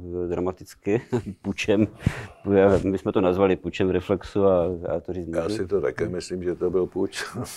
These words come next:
Speaker 2: <laughs> A dneska už to taky říct
Speaker 1: Hmm.
Speaker 2: můžu. Ale myslím si, že vůbec největším problémem té vlády, eh, byla nepřiměřená očekávání.
Speaker 1: Mhm.
Speaker 2: A z nějakých důvodů, které jsem dodnes nepochopil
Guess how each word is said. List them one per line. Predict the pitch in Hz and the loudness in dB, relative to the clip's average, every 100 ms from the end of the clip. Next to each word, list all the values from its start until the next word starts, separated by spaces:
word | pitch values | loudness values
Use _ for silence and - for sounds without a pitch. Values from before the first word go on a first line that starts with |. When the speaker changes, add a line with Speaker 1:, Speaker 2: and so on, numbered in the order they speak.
| - | 2
Speaker 2:
<laughs> | - - - - - | 2 2 -6 -16 -8
A | 80 | -4
dneska | 87 82 85 | -2 2 2
už | 78 | 2
to | - | 2
taky | - 95 | 2 2
říct | - 104 | 2 0
Speaker 1:
Hmm. | 107 | -2
Speaker 2:
můžu. | 90 90 101 110 - - - - - | -4 0 0 -2 -10 -18 -18 -10 -2
Ale | 95 104 | 0 2
myslím | 101 113 110 | 0 0 0
si, | 113 110 | 2 4
že | 113 117 - | 4 2 0
vůbec | 101 110 98 | -2 0 0
největším | 92 95 117 - 120 | 0 2 2 0 0
problémem | 101 85 101 117 87 | 2 4 4 4 2
té | 69 82 | 2 2
vlády, | 78 73 73 69 - _ _ _ - 50 | 2 0 0 -2 -4 _ _ _ -20 -10
eh, | 73 76 73 71 - - - | -6 -4 -4 -4 -6 -12 -10
byla | 73 87 95 | 0 0 2
nepřiměřená | 92 80 - 87 90 90 85 | 0 0 -2 -2 -2 -2 -4
očekávání. | 76 62 - - - - - - | -6 -8 -8 -8 -10 -12 -18 -16
Speaker 1:
Mhm. | - 95 98 - - - _ _ - | -16 -12 -14 -16 -20 -20 _ _ -6
Speaker 2:
A | 65 67 67 69 | -4 -2 -4 -4
z | 58 71 76 | -6 -8 -4
nějakých | 90 113 - 139 110 | 2 2 2 0 2
důvodů, | 101 110 113 113 | 6 6 8 6
které | 110 104 107 | 6 4 6
jsem | 113 101 | 2 4
dodnes | 101 98 101 | 2 2 -2
nepochopil | 98 98 95 87 71 55 | 0 0 0 -4 -4 -8